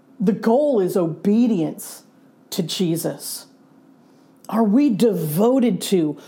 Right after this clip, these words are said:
obedient to the teachings of Jesus? Secondly, they were devoted to fellowship, to community.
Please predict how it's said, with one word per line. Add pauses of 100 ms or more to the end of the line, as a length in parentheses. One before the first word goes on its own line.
(200)
obedient
to (920)
the
teachings
of
Jesus? (1600)
Secondly,
they
were
devoted
to
fellowship, (280)
to
community.